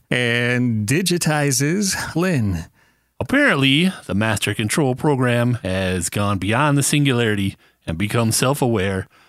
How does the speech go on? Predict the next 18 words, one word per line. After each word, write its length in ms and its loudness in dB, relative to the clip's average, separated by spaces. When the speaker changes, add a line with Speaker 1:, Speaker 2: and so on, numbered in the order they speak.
Speaker 2:
and 400 0
is 120 -2
actually 560 2
running 460 2
the 80 0
company 640 -2
through 840 2
the 380 -2
real-world 600 2
villain 460 0
Dillinger, 640 -2
who 160 0
is 220 0
the 80 -2
main 280 2
boss 380 0
of 140 -4
Encom. 600 -4